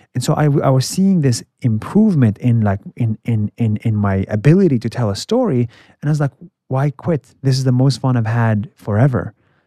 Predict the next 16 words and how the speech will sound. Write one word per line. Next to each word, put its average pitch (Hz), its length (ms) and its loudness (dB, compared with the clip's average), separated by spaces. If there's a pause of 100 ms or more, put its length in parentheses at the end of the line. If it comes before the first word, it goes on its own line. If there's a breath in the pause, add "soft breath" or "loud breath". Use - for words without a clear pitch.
(220)
And 123 140 2
so 120 120 2
I 117 80 4
continued 151 560 4
for 127 140 -2
another 113 200 2
five 113 260 -2
hundred 104 240 -2
days. 95 380 -2 (400 soft breath)
And 123 120 -4
then 131 100 0
I 127 140 0
said, 120 400 -4 (120)
"This 131 180 -4
is 127 120 0
it. - 220 -2